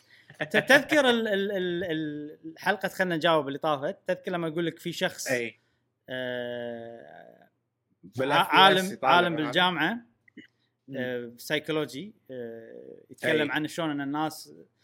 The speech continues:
Speaker 1: تدقق على، لما يتكلم عن ألعاب الشوتر. بنفس ال-، الدرس
Speaker 2: مم.
Speaker 1: هذا تكلم إن الشخص الطبيعي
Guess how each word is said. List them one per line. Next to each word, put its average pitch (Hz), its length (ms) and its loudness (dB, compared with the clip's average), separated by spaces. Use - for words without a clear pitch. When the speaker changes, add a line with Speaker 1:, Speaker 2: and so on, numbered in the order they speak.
Speaker 1:
تدقق 151 500 -8
على، 131 220 -4
لما 147 140 -6
يتكلم 160 280 -4
عن 135 80 -4
ألعاب 139 200 -2
الشوتر. 135 320 -10
بنفس 269 400 -2
ال-، 262 160 -8
الدرس 233 360 -2
Speaker 2:
مم. 202 60 -4
Speaker 1:
هذا 226 340 0
تكلم 247 460 4
إن 190 180 -4
الشخص 202 680 -4
الطبيعي 202 600 -6